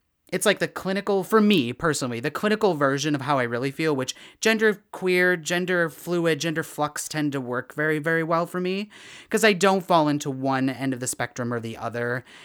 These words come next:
I don't, I don't feel that way. I, I do go by they, them pronouns. I will accept she, her because, you know, like, eh, eh, it's, it's cool. She, her, you know, whatever. But they, them is how I really, truly feel most confident.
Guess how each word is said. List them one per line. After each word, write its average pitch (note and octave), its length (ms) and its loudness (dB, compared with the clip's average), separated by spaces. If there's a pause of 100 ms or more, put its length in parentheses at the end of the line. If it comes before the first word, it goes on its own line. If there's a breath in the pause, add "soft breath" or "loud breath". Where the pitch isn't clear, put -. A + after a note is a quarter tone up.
(120)
I C#3 80 -2
don't, C#3 420 0 (800)
I F3 60 0
don't E3 260 2
feel D#3 320 -2
that D#3+ 160 4
way. D#3 220 2
I, F3 380 6 (1120)
I F3 140 4
do G3+ 560 -2
go F#3+ 160 4
by F3 180 4
they, D#3 180 0
them D3 220 0
pronouns. C3+ 720 -4 (500 soft breath)
I E3+ 80 2
will F#3+ 160 2
accept F#3+ 540 -2
she, G3+ 300 -2
her F#3+ 280 4
because, F3 320 0
you D#3+ 80 0
know, C#3 140 2
like, C#3+ 180 0 (160)
eh, C4+ 140 4 (160)
eh, G#3 120 0 (340)
it's, A3 280 -6
it's A3 140 0
cool. F#3+ 260 2 (120)
She, A#3 180 0
her, F#3 240 0
you G#3+ 80 -2
know, G3 80 0
whatever. F3+ 380 -2
But F#3+ 240 6 (400 loud breath)
they, A3 200 8
them G#3 220 6
is F#3+ 100 0
how E3 160 4
I D3 60 6
really, C#3 320 0
truly C3+ 300 -2
feel B2 320 -4
most B2 220 -4
confident. C#3 520 -4